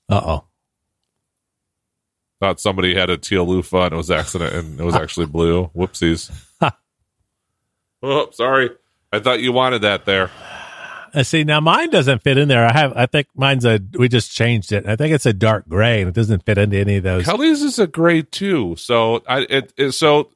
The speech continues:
Speaker 2: so my guess is it's between a white and a black. Like, that makes sense, right? But the problem is, is white is,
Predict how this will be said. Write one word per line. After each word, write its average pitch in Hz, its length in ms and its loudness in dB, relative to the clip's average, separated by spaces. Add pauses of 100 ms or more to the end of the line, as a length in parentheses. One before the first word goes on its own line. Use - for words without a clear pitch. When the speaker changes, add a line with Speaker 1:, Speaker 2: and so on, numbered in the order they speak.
Speaker 2:
so 143 400 0 (180)
my 131 220 0
guess 165 320 0
is 131 160 -6
it's 120 200 -8
between 135 440 -2
a 123 80 2
white 113 560 2
and 113 140 -2
a 92 40 -2
black. 104 600 0 (540)
Like, 98 180 -4 (100)
that 104 220 -2
makes 113 240 -4
sense, 87 320 -4
right? 95 340 0 (600)
But 117 140 0
the 123 100 0
problem 147 420 0
is, 107 280 -2
is 92 160 -6
white 120 360 2
is, 98 160 0